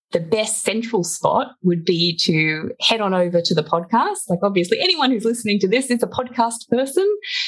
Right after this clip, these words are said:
So if you enjoy hearing about what course creators are doing, and especially course creators on the Kajabi platform, then my podcast, The Kajabi Verse, is definitely worth a listen.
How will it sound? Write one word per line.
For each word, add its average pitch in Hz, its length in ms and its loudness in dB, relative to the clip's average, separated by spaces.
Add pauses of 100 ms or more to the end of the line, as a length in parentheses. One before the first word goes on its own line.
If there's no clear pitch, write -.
(200)
So 180 200 2
if 175 120 -2
you 196 320 2
enjoy 254 600 2 (160)
hearing 247 360 0
about 190 380 2
what 220 200 0
course 220 260 -2
creators 208 500 0
are 185 60 2
doing, 208 380 2
and 170 100 4
especially 220 420 0
course 196 260 -2
creators 185 560 0
on 190 240 2
the 196 80 2
Kajabi 185 500 2
platform, 185 580 0 (500)
then 185 340 4
my 180 160 4
podcast, 190 680 -2 (120)
The 196 80 2
Kajabi 196 560 2
Verse, 254 560 0
is 170 360 0
definitely 254 520 0
worth 190 240 2
a 170 60 -2
listen. - 480 -4